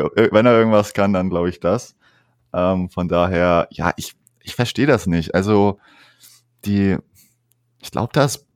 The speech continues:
so viel, da ist so viel mehr drin bei den Chargers. Ähm, ja, irgendwie komisch.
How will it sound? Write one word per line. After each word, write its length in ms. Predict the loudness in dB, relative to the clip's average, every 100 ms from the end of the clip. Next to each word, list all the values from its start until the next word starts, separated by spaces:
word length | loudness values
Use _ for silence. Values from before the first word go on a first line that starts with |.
| _
so 280 | -2 2 2
viel, 360 | 2 0 0 _ _ _ _ _ _
da 160 | -2 -2
ist 140 | -2
so 160 | -2 -2
viel 180 | 0 0
mehr 220 | 2 0
drin 340 | -2 -2 -2
bei 100 | 0
den 160 | -2 -2
Chargers. 760 | -2 0 0 0 0 -4 -10 -6
Ähm, 440 | -2 0 -2 -4 -8 _ -20 -20 -20 -20 _ _ -6
ja, 200 | -6 -6 -2
irgendwie 380 | 0 2 0 -2
komisch. 580 | 0 0 0 -4 -12